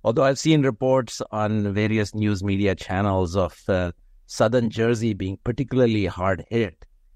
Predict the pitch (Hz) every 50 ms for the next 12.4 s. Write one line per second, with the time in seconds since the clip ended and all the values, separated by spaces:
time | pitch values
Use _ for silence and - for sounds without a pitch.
0 | - _ _ - 185 165 165 - - 190 214 233 226 233 226 220 220 180 156 180
1 | 180 147 160 208 220 - - 190 208 208 165 104 95 113 127 127 - - 180 170
2 | 165 151 147 - 135 - - - - 156 143 135 127 127 127 123 120 - - 123
3 | 113 110 110 113 107 101 95 107 117 123 120 104 92 123 117 117 113 - - 113
4 | 107 101 - - 117 104 95 104 98 92 82 95 92 - - 113 110 110 107 101
5 | 101 98 87 90 101 92 87 113 101 98 92 90 - - 107 107 104 101 98 95
6 | - - 92 95 92 95 95 92 92 98 107 117 110 107 104 - - _ _ _
7 | _ _ _ - 117 127 147 170 170 165 160 170 165 147 156 156 151 147 151 156
8 | 165 - - - - 123 147 151 143 127 117 110 104 110 110 107 117 120 123 117
9 | 107 107 117 127 139 131 - - 98 92 85 - _ _ _ _ _ _ _ _
10 | _ _ - 104 107 113 104 104 - - - 110 104 110 104 - - 113 98 -
11 | - - - - 110 113 117 107 98 92 90 87 - - _ _ _ _ _ _
12 | _ _ - 98 95 92 92 95